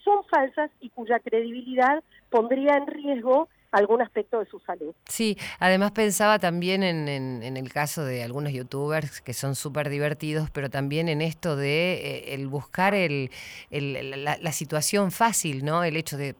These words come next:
Speaker 2: la cantidad de seguidores, la aceptación, la autoestima,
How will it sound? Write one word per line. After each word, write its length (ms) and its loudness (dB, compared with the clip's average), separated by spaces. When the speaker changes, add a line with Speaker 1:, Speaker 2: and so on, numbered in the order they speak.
Speaker 2:
la 120 -6
cantidad 320 -2
de 60 0
seguidores, 600 0
la 80 0
aceptación, 720 0
la 80 2
autoestima, 640 -4